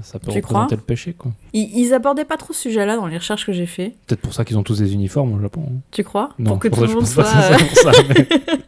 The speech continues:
Speaker 2: <laughs> mais du coup, voilà, c'est en ça que ça me faisait penser à, à cette histoire de Praxel. Et effectivement, euh, dans les histoires que tu trouves sur Internet, dans l'horreur, en fait, de ces Datsueba, tu retrouves toujours ça, c'est-à-dire que tu n'avais pas de vêtements, je sais pas pourquoi, t'avais pas de vêtements au moment où t'es mort,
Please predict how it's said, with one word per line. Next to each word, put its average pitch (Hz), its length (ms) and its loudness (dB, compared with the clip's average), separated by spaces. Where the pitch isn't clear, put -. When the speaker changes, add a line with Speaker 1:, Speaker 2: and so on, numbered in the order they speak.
Speaker 2:
<laughs> - 100 -20
mais 220 100 2
du 220 160 -2
coup, 294 120 -6
voilà, 220 240 0
c'est 208 120 -4
en 208 100 -2
ça - 160 -2
que - 80 -12
ça 226 100 -4
me 208 40 -4
faisait 196 240 -4
penser 190 340 -4
à, 165 460 -4
à - 140 -6
cette 180 220 -6
histoire 214 200 -6
de 190 60 -4
Praxel. 185 420 -6
Et - 160 0
effectivement, 226 760 -2
euh, 180 240 -2
dans 180 180 -2
les 185 140 -2
histoires 233 240 -6
que - 80 -8
tu 185 80 -14
trouves 220 160 -10
sur - 120 -8
Internet, 214 360 -10
dans 180 200 -2
l'horreur, 220 460 2
en 180 80 -6
fait, 208 160 -6
de 180 100 -6
ces 175 140 -8
Datsueba, 170 480 -6
tu - 140 -12
retrouves 170 320 -8
toujours 180 280 -6
ça, 196 140 -6
c'est-à-dire 165 320 -10
que - 80 -10
tu - 160 -6
n'avais 175 200 0
pas 175 120 -4
de 165 60 -6
vêtements, 175 340 -4
je 175 80 -12
sais - 120 -14
pas 160 80 -8
pourquoi, - 320 -8
t'avais 170 200 -6
pas 180 120 -6
de 170 40 -6
vêtements 180 360 -4
au - 20 -4
moment 170 240 -4
où - 20 -6
t'es 175 140 -8
mort, 180 260 -6